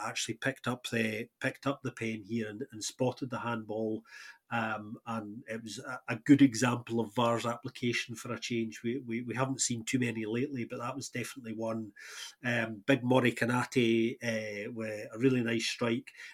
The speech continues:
And I just want a, a second shout out to Mori, actually. I don't know,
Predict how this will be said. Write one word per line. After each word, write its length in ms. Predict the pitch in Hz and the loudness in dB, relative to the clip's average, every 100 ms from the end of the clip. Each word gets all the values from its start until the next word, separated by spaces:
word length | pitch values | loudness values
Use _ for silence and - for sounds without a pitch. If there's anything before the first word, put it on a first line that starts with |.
| - | -2
And 100 | 123 | 0
I 40 | |
just 240 | 135 143 160 | 2 2 4
want 160 | 139 | 4
a, 260 | 123 120 123 | 2 0 0
a 40 | - | 2
second 440 | - 147 143 143 | 6 6 4 2
shout 240 | - 127 120 | 6 6 4
out 200 | 127 139 | 0 0
to 100 | 120 | 0
Mori, 280 | 123 120 117 | 0 2 0
actually. 420 | 113 - 131 117 | -2 -4 -4 -2
I 20 | |
don't 220 | 117 151 | 0 2
know, 320 | 143 127 117 | 2 2 0